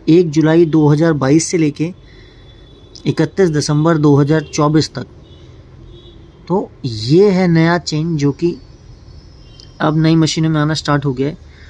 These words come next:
बात करें मॉडल नंबर की, एफ़ ए थ्री टू फ़ोर डी एन यू, इसका मॉडल नंबर है, ब्लू स्टार का स्प्लिट एसी है ये, सिक्स टू फ़ाइव ज़ीरो इसका कूलिंग कैपेसिटी है और कूलिंग कैपेसिटी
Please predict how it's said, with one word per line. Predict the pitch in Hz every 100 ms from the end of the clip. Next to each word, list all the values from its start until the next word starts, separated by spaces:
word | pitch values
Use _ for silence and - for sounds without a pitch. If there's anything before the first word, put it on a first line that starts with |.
| - - 131
बात | 139 147
करें | 170
मॉडल | 165 156 156
नंबर | 165 156
की, | 147 202
एफ़ | - 160 - -
ए | 165 170
थ्री | - 160
टू | 147
फ़ोर | 165 - 160 160
डी | 147 190
एन | 160
यू, | 147 151
इसका | 165 - 165
मॉडल | 139 135 156
नंबर | 156 156
है, | 156 160
ब्लू | 135 131
स्टार | - 160
का | 147 156
स्प्लिट | - - 147
एसी | 160 160
है | 156
ये, | 151 175 190 - - - _ _ - _ - - - - - -
सिक्स | - 175 - -
टू | 185
फ़ाइव | 175 165 160
ज़ीरो | 151 165 175
इसका | 165
कूलिंग | 170 143 151 160
कैपेसिटी | 151 147 - 165
है | 170 185 _ _ _ - - _ _ _ 143
और | 143 175 269 _ _ _ - _ _
कूलिंग | - 156 165
कैपेसिटी | 160 - 147 - 165